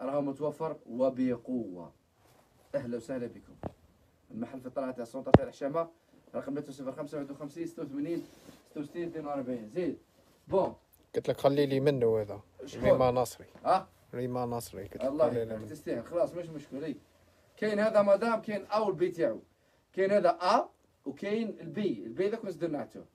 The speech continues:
Speaker 1: شوف الله يبارك. كاين هذا الأ وكاين البي. الله يبارك. هذا يجي لاوز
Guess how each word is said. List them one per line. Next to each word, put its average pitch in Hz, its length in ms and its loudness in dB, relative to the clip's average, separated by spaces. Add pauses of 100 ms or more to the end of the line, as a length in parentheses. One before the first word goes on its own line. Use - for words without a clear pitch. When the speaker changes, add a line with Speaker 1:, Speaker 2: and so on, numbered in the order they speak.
(460)
Speaker 1:
شوف 160 180 -2
الله 123 180 -2
يبارك. 87 300 -12
كاين 151 200 -4
هذا 135 180 2
الأ 160 360 0 (520)
وكاين 151 520 -4 (160)
البي. 113 420 -8
الله 117 320 0
يبارك. 127 500 -6 (800)
هذا 120 380 0 (340)
يجي 113 200 -6
لاوز 123 500 0